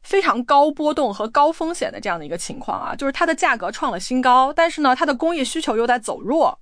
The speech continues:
啊，然后它的这个短期回调的风险又是非常高的，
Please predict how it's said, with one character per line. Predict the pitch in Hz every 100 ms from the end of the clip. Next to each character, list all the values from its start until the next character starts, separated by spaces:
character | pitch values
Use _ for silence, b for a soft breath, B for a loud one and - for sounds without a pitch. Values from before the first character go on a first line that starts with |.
| -
啊， | 202 151 B B B
然 | 254
后 | 330
它 | -
的 | 339
这 | 311
个 | 277
短 | - 214 -
期 | - 330
回 | - 202 240
调 | 196 226
的 |
风 | 247 339 381
险 | - -
又 | 185
是 | 196
非 | 277
常 | 214 190
高 | 220 247
的， | 226 -